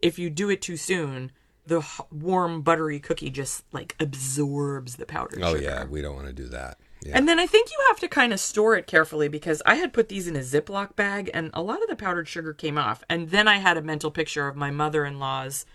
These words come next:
Speaker 1: tin filled with, you know, wax paper.
Speaker 2: Mm-hmm. Yeah.
Speaker 1: And I think that's a better way to store these.
Speaker 2: Okay.
Speaker 1: But
Speaker 2: Okay.
Speaker 1: are you ready to, are you ready to eat 'em?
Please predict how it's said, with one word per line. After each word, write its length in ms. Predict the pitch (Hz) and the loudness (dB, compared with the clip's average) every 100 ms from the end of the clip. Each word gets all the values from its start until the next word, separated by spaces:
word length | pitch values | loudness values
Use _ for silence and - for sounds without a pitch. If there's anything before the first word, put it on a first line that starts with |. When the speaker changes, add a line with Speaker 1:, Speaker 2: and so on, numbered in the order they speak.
| - _ _ | -20 _ _
Speaker 1:
tin 680 | - - 247 160 139 143 156 - _ _ _ | -2 4 6 6 2 0 -2 -4 _ _ _
filled 380 | - 180 170 156 | -2 2 4 4
with, 320 | 156 147 - - | 2 2 0 -6
you 80 | |
know, 160 | 151 139 | -4 -4
wax 540 | 131 131 185 190 - | -6 4 6 6 2
paper. 440 | - 156 143 135 123 | -2 0 2 2 2
Speaker 2:
Mm-hmm. 500 | 123 117 127 127 147 - - | 4 2 2 0 -2 -6 -8
Yeah. 280 | 101 98 82 - | 0 2 0 2
Speaker 1:
And 160 | 165 165 | 4 6
I 60 | |
think 240 | 151 170 151 | 4 2 4
that's 200 | 160 160 | 4 4
a 40 | |
better 280 | 147 156 147 | 2 2 2
way 160 | 139 131 | -2 -4
to 80 | 127 | -4
store 380 | - 147 120 | -2 -2 -2
these. 360 | - - - - | -4 -6 -4 -2
Speaker 2:
Okay. 160 | 80 67 - - - - - - | -2 -4 -8 -20 -20 -20 -20 -14
Speaker 1:
But 180 | - 92 | -6 6
Speaker 2:
Okay. 80 | 226 | 8
Speaker 1:
are 100 | 220 | 8
you 120 | 240 | 6
ready 240 | 220 220 247 | 6 8 8
to, 180 | 226 226 - | 6 4 2
are 80 | |
you 120 | 214 196 | 2 4
ready 240 | 214 208 | 4 4
to 60 | 180 | 2
eat 240 | 151 | 0
'em? 60 | 220 | 2